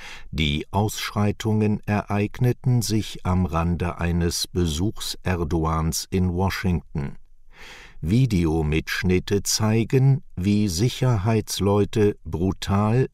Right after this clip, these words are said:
sogar auf am Boden liegende Demonstranten einprügelten.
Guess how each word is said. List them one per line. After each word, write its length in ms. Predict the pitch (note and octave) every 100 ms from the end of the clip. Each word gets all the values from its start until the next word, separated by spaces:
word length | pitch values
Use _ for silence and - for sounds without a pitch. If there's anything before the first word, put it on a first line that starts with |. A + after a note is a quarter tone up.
| -
sogar 640 | G2+ A2 F#2+ G2+ G2 G#2 -
auf 280 | F#2 - -
am 260 | F#2 F2+
Boden 560 | D2+ G2 A2+ A2 G#2 G2
liegende 560 | F#2 F2+ F#2+ F2 F2+ E2+
Demonstranten 1300 | F2+ E2+ F2+ F2+ - - G#2 G#2 - - F#2 E2+ -
einprügelten. 1080 | E2+ D#2 - - D#2+ D#2 D2+ C#2+ D#2 C2